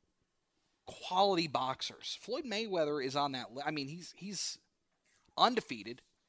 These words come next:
fifty and oh, and he's on that list. He's one of the greatest of all time. Tommy hit the Hitman Hearns on the list. What are we doing to box?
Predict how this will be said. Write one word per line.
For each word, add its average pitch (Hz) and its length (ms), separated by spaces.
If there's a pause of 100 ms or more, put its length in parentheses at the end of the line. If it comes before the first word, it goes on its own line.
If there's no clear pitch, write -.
(380)
fifty 208 500
and 120 80
oh, 104 240 (640)
and 196 180
he's 220 140
on 269 180
that 254 160
list. 262 140
He's 220 240
one 180 200
of 277 60
the 247 80
greatest 233 380
of 196 80
all 185 120
time. 269 360 (1900)
Tommy 180 320
hit 180 160
the 190 60
Hitman 220 320
Hearns 262 580 (240)
on 165 180
the 131 60
list. - 460 (2750)
What 294 140
are 392 100
we 359 80
doing 156 320
to 123 80
box? 113 280